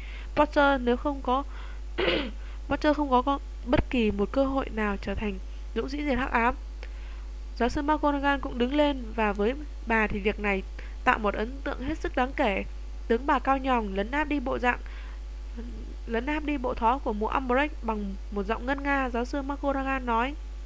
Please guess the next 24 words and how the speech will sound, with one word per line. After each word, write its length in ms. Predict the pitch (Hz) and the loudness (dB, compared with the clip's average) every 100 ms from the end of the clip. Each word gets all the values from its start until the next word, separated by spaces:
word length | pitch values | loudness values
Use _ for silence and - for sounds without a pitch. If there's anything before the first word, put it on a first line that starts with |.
| - - - - - - | -10 -10 -10 -10 -8 4
"Potter, 460 | 285 285 277 262 254 | 4 6 4 4 2
ta 100 | 262 | 0
sẽ 160 | 277 | 0
giúp 180 | 269 320 - | -2 -4 -2
con 280 | 277 277 254 - - - | 0 0 0 -8 -10 -4
trở 120 | 196 | -2
thành 180 | 208 202 | 0 0
dũng 160 | 214 | -2
sĩ 140 | - 294 | -4 -2
diệt 140 | 277 | 0
hắc 100 | 247 | 0
ám 340 | 247 226 240 233 | 0 0 0 0
nếu 120 | 226 | 0
đó 140 | 240 | 2
là 120 | 262 269 | 2 2
việc 180 | 208 - | 0 0
cuối 140 | - 262 | 2 2
cùng 240 | 302 240 | 2 0
ta 120 | 240 | 2
làm 180 | 254 226 | 2 2
được 120 | 202 | 0
trên 180 | 202 262 | 0 0
đời 160 | 240 214 | 2 2
này. 300 | 214 196 | 4 2